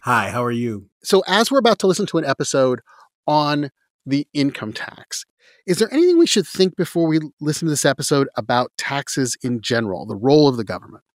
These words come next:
Speaker 1: Taxes, I don't think, can be divorced from what government revenues are used for and the purpose of government revenues.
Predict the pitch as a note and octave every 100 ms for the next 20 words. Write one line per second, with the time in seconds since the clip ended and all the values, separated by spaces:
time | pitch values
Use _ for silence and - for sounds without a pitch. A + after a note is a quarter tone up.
0 | _ _ - - A#3 - D#3+ A2 C3 C3+
1 | - B2+ A#2 - _ - A2+ G#2+ A2 G#2
2 | G2+ F#2+ A2 A2+ A#2+ - - A2+ G#2 G2
3 | G2 - _ _ G2+ F#2+ A2 - - _
4 | _ _ _ _ _ - A2 A2+ A2+ G#2+
5 | G2+ G#2+ G2+ G2 G2 G2 G#2 G2+ - -
6 | G2+ A2 D3+ G#2+ G#2 - C3+ B2+ - G2+
7 | A2+ G#2+ A2+ G#2 A2 C3 D3+ G#3+ A3+